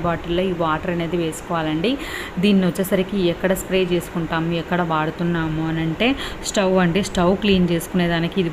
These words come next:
వాడుకున్నాము అని అంటే చాలా అంటే చాలా బాగుంటుందండి. దీనివల్ల బల్లులు, బొద్దింకలు అనేవి రాకుండా ఉంటాయండి. మనం నైట్ పడుకునేటప్పుడు ఒక్కసారి ఇది స్ప్రే చేసుకొని క్లీన్ చేసుకొని పడుకున్నాము అని అంటే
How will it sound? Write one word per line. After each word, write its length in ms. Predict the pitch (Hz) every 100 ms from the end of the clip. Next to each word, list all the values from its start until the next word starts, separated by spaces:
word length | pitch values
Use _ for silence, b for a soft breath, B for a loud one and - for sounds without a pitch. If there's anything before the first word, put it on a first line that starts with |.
| 160
వాడుకున్నాము 680 | 165 175 185 185 175 160 160
అని 100 | 160
అంటే 140 | 165 202 - 196
చాలా 320 | 160 180 208 175
అంటే 160 | 180 180
చాలా 280 | 180 156 196 185
బాగుంటుందండి. 640 | 170 170 170 165 160 170 165
దీనివల్ల 380 | 170 165 160 180 170
బల్లులు, 360 | 160 170 202 202 175
బొద్దింకలు 440 | 165 185 180 175
అనేవి 200 | 165 165 170
రాకుండా 400 | 156 185 180 175 160
ఉంటాయండి. 400 | 156 160 160 185 185
మనం 180 | 170 170
నైట్ 240 | 165 180 - B B B -
పడుకునేటప్పుడు 640 | 185 180 208 202 185 185 180
ఒక్కసారి 340 | - 190 175 175
ఇది 120 | 175
స్ప్రే 200 | - 180 170 180
చేసుకొని 440 | 175 - 170 170 170
క్లీన్ 260 | 175 185 180
చేసుకొని 320 | 160 - 175 165
పడుకున్నాము 560 | 156 151 175 175 165 160
అని 100 | 156 156
అంటే 220 | 151